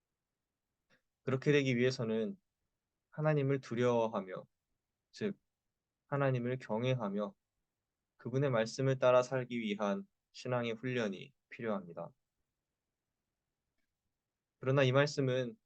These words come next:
젊은이들에게만 향하는 말씀이 아니라 오늘 우리에게도 향하는 말씀입니다. 오늘 우리는 마치 하나님을 모르고 그분을 두려워함 없이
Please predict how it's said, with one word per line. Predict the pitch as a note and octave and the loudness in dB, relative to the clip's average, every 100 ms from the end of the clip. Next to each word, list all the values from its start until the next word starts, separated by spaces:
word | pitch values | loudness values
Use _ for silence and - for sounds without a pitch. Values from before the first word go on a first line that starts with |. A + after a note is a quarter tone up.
| _ | _
젊은이들에게만 | - A2+ B2+ C#3+ B2+ B2 A#2+ A2+ A2+ A2+ | -8 -2 2 2 2 2 0 0 -2 -2
향하는 | C3 B2+ B2 | 0 0 0
말씀이 | A#2 G2+ - A2 | -2 -2 -4 -4
아니라 | G#2+ F#2+ G#2 G#2+ G2+ _ _ _ _ _ _ _ _ A2 | -2 -2 -2 -2 -4 _ _ _ _ _ _ _ _ -2
오늘 | C3 | 0
우리에게도 | A#2 A2+ C3 A#2 G#2+ G2+ G2 F2+ _ - | 0 2 2 2 -2 -2 -4 -4 _ -12
향하는 | A#2+ A2 A2+ | -6 -6 -4
말씀입니다. | F#2+ F#2+ G#2 F#2+ F#2 F2+ F2 _ _ _ _ _ _ _ _ _ _ _ _ _ _ _ _ _ _ - | -6 -8 -10 -10 -10 -10 -12 _ _ _ _ _ _ _ _ _ _ _ _ _ _ _ _ _ _ -8
오늘 | B2 C3+ | 0 2
우리는 | B2 C#3 C3 | 2 2 2
마치 | B2+ A2 - - A2+ A2+ A2 _ _ _ - | 2 -2 -4 -6 -4 -4 -6 _ _ _ -6
하나님을 | C#3+ C3+ C3 A#2 | -2 0 -2 -2
모르고 | G#2 G2+ G2 G2 G2 _ _ _ _ _ _ _ | -2 -4 -4 -8 -10 _ _ _ _ _ _ _
그분을 | - A2+ C3 C#3+ | -12 -4 0 0
두려워함 | C3+ B2 C3 C3 B2+ A#2+ | -2 2 6 6 6 2
없이 | G#2 - - G#2 G2+ F#2 | -2 -6 -8 -2 -2 -2